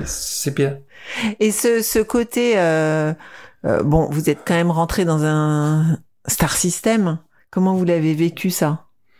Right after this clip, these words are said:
Speaker 2: Bon, il y avait pas les réseaux sociaux, il y
Speaker 1: Il y avait
Speaker 2: avait
Speaker 1: pas les
Speaker 2: beaucoup moins de
Speaker 1: réseaux
Speaker 2: choses
Speaker 1: sociaux.
Speaker 2: qu'aujourd'hui, mais
Speaker 1: Et on se rendait pas compte qu'on
Speaker 2: Non.
Speaker 1: était des stars. On était peut-être des stars, mais on se rendait pas compte parce que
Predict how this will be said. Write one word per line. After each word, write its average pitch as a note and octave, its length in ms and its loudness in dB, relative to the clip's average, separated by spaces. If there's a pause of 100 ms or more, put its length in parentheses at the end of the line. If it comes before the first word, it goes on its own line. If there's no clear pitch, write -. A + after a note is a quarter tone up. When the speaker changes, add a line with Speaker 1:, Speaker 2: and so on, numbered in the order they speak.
(880)
Speaker 2:
Bon, D#3 80 -2
il E3 80 2
y E3 40 2
avait D#3 120 0
pas D3+ 160 -2
les D3+ 100 2
réseaux D#3+ 260 2
sociaux, G3 520 0
il G3 60 -2
y - 20 -2
Speaker 1:
Il - 20 2
y E3 40 2
avait C3+ 120 0
Speaker 2:
avait D3 60 0
Speaker 1:
pas D#3 120 2
les - 80 -2
Speaker 2:
beaucoup E3+ 140 2
moins D#3+ 160 2
de E3+ 60 0
Speaker 1:
réseaux G3 180 0
Speaker 2:
choses G3 120 2
Speaker 1:
sociaux. D3+ 160 -6
Speaker 2:
qu'aujourd'hui, G#3 440 2
mais F3+ 200 0 (360)
Speaker 1:
Et D#3 160 0
on D#3 60 -2
se - 120 -2
rendait F3 240 2
pas G#3+ 140 -2
compte G#3 380 -2
qu'on D3 140 -4
Speaker 2:
Non. G3 240 2
Speaker 1:
était C#3 120 0
des C3+ 120 -2
stars. - 580 -6 (440)
On E3+ 120 2
était G#3 180 2
peut-être C#3+ 460 -2
des C3+ 100 -2
stars, C#3 520 -6 (1400)
mais C#3 120 2
on C#3 60 0
se - 120 -6
rendait C#3+ 220 0
pas C#3+ 160 -4
compte G#3 320 -2
parce - 180 -6
que C#3 360 -4